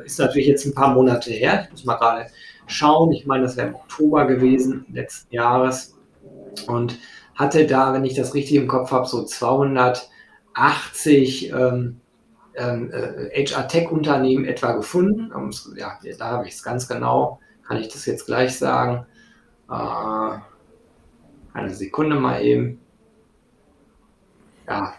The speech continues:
das waren also knapp mehr als zweihundert Unternehmen. Das habe ich im Oktober gemacht, habe das dann live, äh, gestellt. Das war ein Samstagmorgen, das weiß ich noch ganz genau,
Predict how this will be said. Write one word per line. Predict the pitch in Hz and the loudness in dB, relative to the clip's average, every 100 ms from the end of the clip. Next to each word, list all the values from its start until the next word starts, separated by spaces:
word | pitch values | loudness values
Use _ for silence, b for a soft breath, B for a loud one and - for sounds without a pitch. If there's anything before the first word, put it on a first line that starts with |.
| - | -6
das | - 147 | 0 2
waren | 151 | 4
also | 147 143 143 - B B B | 4 4 4 2 B B B
knapp | - 180 190 - - | 2 4 4 -2 -4
mehr | 135 151 160 151 | 2 4 4 2
als | 120 - - | -2 -4 -8
zweihundert | - 156 147 151 147 135 - - | 2 4 6 6 4 2 0 -6
Unternehmen. | 131 131 120 110 98 - | -2 0 0 -2 -6 -8
Das | 117 165 | -2 4
habe | 170 | 6
ich | |
im | 175 | 6
Oktober | 160 - 208 170 | 2 2 4 4
gemacht, | 127 123 185 - | 4 4 2 0
habe | 170 | 0
das | 156 127 | 0 2
dann | 131 120 B B - | 0 -2 B B -6
live, | 113 160 208 - - | 2 4 2 0 2
äh, | 165 - 156 | 2 2 0
gestellt. | 151 151 - 156 165 175 175 B B B | -2 -2 2 4 4 2 -2 B B B
Das | 127 123 | -6 0
war | 143 | 2
ein | 143 | 4
Samstagmorgen, | 139 160 165 151 120 117 131 165 | 4 2 0 -2 -2 2 4 4
das | 170 - | 0 0
weiß | 131 | 2
ich | 139 | 4
noch | 135 127 | 2 0
ganz | 127 127 | -2 -2
genau, | 120 117 135 165 165 | -4 2 2 2 -6